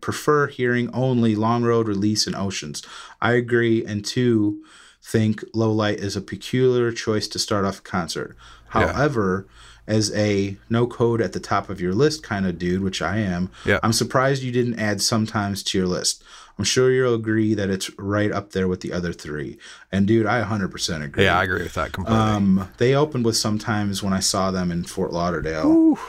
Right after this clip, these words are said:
Speaker 1: in ninety-six. And dude, it was nuts.
Speaker 2: Dude.
Speaker 1: It was crazy. That, that was, that crowd was cra-, the, I don't, dude, the crowds, like, in the mid nineties were fucking insane.
Speaker 2: It was awesome.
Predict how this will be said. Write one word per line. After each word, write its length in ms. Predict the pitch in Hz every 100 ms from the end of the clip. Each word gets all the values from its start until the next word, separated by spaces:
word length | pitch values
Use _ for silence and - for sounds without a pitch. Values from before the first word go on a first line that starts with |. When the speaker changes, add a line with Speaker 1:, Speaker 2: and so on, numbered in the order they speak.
| -
Speaker 1:
in 140 | 90
ninety-six. 880 | 90 87 85 - 95 80 - - -
And 180 | 85 85
dude, 240 | 85 87 87
it 120 | 80
was 220 | 82 -
nuts. 1080 | 82 82 85 87 85 82 - - - - - - - - -
Speaker 2:
Dude. 280 | 95 92
Speaker 1:
It 80 | 95
was 180 | 87 87
crazy. 720 | - - - 90 90 87 78
That, 380 | 87 90 101 92
that 240 | 110 110
was, 400 | 90 85 - - _ _ -
that 180 | 104
crowd 380 | - - 92 92
was 120 | 80
cra-, 220 | - 95 - - - -
the, 260 | 147 151 - _ _ _ - 135
I 140 | - 170
don't, 280 | 180 - 104
dude, 380 | 123 117 95
the 100 | 107
crowds, 600 | 104 - 143 202 160 - 107
like, 300 | 107 98 -
in 100 | 107
the 220 | 90 92
mid 340 | 95 107 110 98
nineties 720 | 87 101 107 107 107 - - _ _ _ -
were 200 | 101 90
fucking 580 | - - 107 - 98 92
insane. 560 | 87 - - 85 87
Speaker 2:
It 40 | 120
was 100 | 107
awesome. 480 | 101 104 92 78